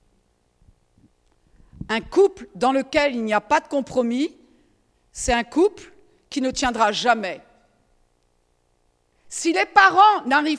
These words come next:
pas, ne savent pas faire des compromis avec leurs enfants, la famille ne va jamais tenir. Si un employé ne sait pas faire un, des compromis ou ne sait pas faire des concessions, je ne sais pas s'il va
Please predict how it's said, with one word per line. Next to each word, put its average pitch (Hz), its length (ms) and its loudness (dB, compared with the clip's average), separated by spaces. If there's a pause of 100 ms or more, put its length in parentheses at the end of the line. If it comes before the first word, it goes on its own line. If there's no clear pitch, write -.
(140)
pas, 339 180 0
ne 294 140 -2
savent 330 320 -2
pas 359 160 4
faire 330 180 0
des 285 140 -6
compromis 339 680 -4
avec 262 240 0
leurs 240 280 -2
enfants, 262 460 0 (840)
la 285 260 6
famille 294 520 0
ne 339 40 -2
va 262 140 4
jamais 240 300 -4
tenir. 381 500 -8 (840)
Si - 200 -2 (160)
un 349 180 0
employé 370 960 2
ne 240 120 -8
sait 302 180 -8
pas 320 180 2
faire 311 180 0
un, 302 100 0 (100)
des 302 160 -6
compromis 311 720 -4 (380)
ou 302 200 2
ne 311 140 -2
sait 311 200 -6
pas 320 260 4
faire 311 260 2
des 262 160 -4
concessions, 330 1300 -2 (1080)
je - 100 -12
ne 233 60 -8
sais 233 100 -8
pas 302 200 -2
s'il 359 160 -8
va 311 280 4